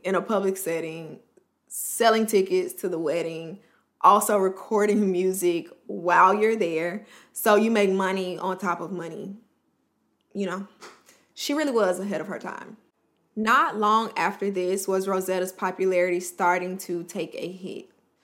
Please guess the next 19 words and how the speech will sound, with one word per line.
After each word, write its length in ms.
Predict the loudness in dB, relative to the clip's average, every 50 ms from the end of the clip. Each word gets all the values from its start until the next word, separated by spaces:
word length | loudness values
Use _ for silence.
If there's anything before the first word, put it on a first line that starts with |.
| _ _ _ _ _
So 440 | -8 -2 2 2 4 4 4 4 4
at 220 | 4 2 2 0
this 140 | -2 -4 -6
time, 760 | -6 -4 -2 -2 0 0 0 -2 -2 -4 -4 -6 -6 -8 -10
it's 180 | -10 -12 -12 -10
the 100 | -8 -6
nineteen 420 | -4 -4 -4 -6 -6 -8 -8 -8
fifties, 800 | -6 -4 -2 -2 -2 -4 -10 -14 -12 -10 -10 -8 -8 -10 -10 -12 -12 -10
and 480 | -8 -6 -6 -4 -4 -4 -6 -6 -8 -10
young 540 | -14 -14 -10 -6 -4 -2 -2 0 -2 -2 -2
white 320 | -2 -2 0 -2 -2 -4
men 280 | -4 -4 -4 -4 -4 -4
began 480 | -4 -4 -4 -4 -4 -4 -4 -6 -6
using 300 | -4 -4 -4 -4 -4 -4 -4
her 140 | -4 -6 -6
sound 560 | -6 -4 -4 -2 -2 -2 -2 -4 -4 -6 -8
and 220 | -8 -6 -6 -6
her 120 | -6 -6 -8
style 560 | -8 -6 -6 -4 -4 -2 -4 -4 -6 -8